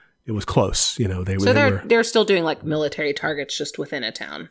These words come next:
Speaker 1: Right, yes.
Speaker 2: Okay.
Speaker 1: I mean, it's, it's pretty disastrous for them in terms of people lost. They put, like, every, you know, s-,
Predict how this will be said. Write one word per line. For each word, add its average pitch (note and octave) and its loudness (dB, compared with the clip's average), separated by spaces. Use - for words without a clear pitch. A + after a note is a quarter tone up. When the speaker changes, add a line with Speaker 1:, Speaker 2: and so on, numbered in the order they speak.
Speaker 1:
Right, A#2+ 0
yes. - -8
Speaker 2:
Okay. D3+ -6
Speaker 1:
I B2+ 2
mean, C3 8
it's, - 2
it's - 2
pretty E3 6
disastrous A#2+ 2
for G#2+ 0
them G2+ 4
in G2 0
terms G#2 0
of G2+ -2
people A2 2
lost. G2+ 0
They G#2+ 4
put, - 4
like, G#2 2
every, G2+ 0
you B2+ 2
know, D#2 -2
s-, - -4